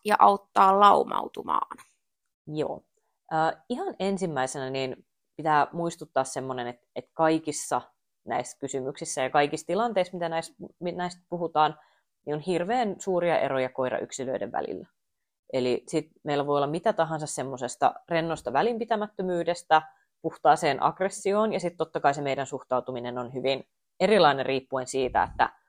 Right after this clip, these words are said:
Speaker 2: mikä se tila-, mikä se lähtötilanne on. Äh, ihan ensimmäinen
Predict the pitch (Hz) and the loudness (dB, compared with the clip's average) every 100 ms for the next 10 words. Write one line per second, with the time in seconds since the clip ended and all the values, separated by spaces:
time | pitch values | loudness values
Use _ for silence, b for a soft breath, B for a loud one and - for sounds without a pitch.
0 | _ _ - 131 113 - 131 - - 185 | _ _ -10 -4 -2 0 -2 -4 0 6
1 | 175 180 233 262 311 247 220 - 170 151 | 6 6 2 6 8 10 8 8 -2 2
2 | 135 127 - 120 151 _ _ _ _ _ | 2 0 -4 -6 -6 _ _ _ _ _
3 | _ _ - 147 - 247 359 - 175 190 | _ _ 2 2 2 0 0 0 -2 0
4 | 185 156 131 131 131 | 0 0 0 -2 -6